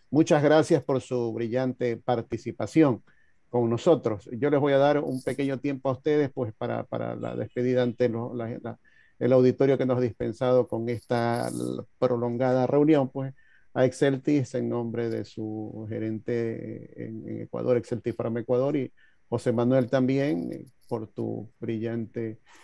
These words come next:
eh, manejo de la, de la logística en esta reunión. Doctor Moreno, también gracias por su conducción.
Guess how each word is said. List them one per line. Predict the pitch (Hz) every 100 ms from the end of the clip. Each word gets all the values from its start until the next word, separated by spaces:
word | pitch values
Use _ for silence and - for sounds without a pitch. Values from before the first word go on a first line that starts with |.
| - _
eh, | 123 120 127
manejo | 120 120 123 120 113 127
de | 113 110
la, | 110 117 -
de | 110 110
la | 110
logística | 107 123 - 120 - 117 120
en | 117 113
esta | 104 - 120
reunión. | 120 123 131 123 135 120
Doctor | 117 123 113
Moreno, | 113 117 113
también | 113 117 110
gracias | 113 110 110
por | 113 107
su | 107
conducción. | 107 107 - 107 104